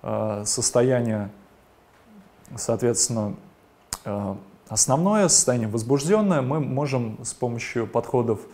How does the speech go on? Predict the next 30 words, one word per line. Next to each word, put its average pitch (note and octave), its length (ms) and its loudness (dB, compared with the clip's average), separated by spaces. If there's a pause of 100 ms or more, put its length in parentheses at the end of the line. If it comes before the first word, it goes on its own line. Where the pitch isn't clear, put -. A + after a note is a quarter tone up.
(460)
э, A2 360 -2 (260)
квантовой B2+ 400 0
химии, G#3 360 0
можем C3+ 560 0
даже C#3 220 2
попытаться, B2+ 800 0 (320)
э, A#2 100 -2
просчитать, C#3 920 0 (340)
э, - 20 -4
вот A2+ 420 0
этот C#3 160 0
вот A#2+ 140 0
дипольный A#2+ 420 0
момент B2 340 -4
перехода, D#3 420 0
но D#3 160 2
это F3 360 2
отдельная, C3 1000 2
с A2+ 80 -10
точки C3 260 0
зрения B2+ 320 0
теории, C#3 440 2
хитрая B2 420 0
задачка, D#3 480 0
потому B2 280 -4
что, B2 160 -4
вообще A#2 200 -2
говоря, A2 200 0
там A2 180 -10
ещё G#2+ 260 -8